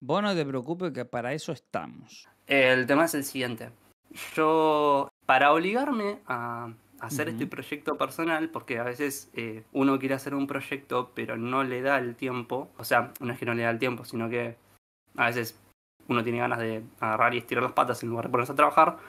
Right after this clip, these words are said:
Speaker 1: Ujú,
Speaker 2: Eh,
Speaker 1: normal.
Speaker 2: me puse a prender stream, <laughs> básicamente, para que, eh, para básicamente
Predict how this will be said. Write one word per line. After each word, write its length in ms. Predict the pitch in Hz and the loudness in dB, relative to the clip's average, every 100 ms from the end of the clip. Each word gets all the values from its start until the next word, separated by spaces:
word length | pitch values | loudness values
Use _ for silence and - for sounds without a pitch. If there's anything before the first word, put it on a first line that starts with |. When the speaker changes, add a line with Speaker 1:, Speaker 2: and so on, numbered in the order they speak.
| - | -16
Speaker 1:
Ujú, 240 | 156 139 110 | -10 -10 -2
Speaker 2:
Eh, 680 | 123 117 113 113 113 131 - | 0 2 0 -2 -4 -6 -10
Speaker 1:
normal. 340 | 123 123 113 | -10 -8 -8
Speaker 2:
me 200 | 110 117 | -6 -4
puse 380 | 113 147 165 214 | -4 -4 0 4
a 560 | 175 143 139 135 135 127 - - | 8 10 10 10 10 6 -6 -10
prender 380 | - 120 131 147 | -4 -2 -2 -2
stream, 360 | - 135 190 | -2 0 -2
<laughs> 540 | 196 - - _ _ - | -6 -12 -18 _ _ -12
básicamente, 800 | 135 - 135 147 143 147 180 226 | -10 -8 -6 -2 0 0 -2 -4
para 400 | - 127 139 151 | 2 4 6 4
que, 420 | 147 127 139 156 - | 0 -2 -2 -2 -6
eh, 600 | 110 110 110 110 110 113 - _ _ _ - | -10 -8 -8 -10 -12 -16 -20 _ _ _ 0
para 200 | 117 120 | 4 6
básicamente 880 | 131 147 139 139 156 151 180 185 | 4 4 4 4 2 2 2 2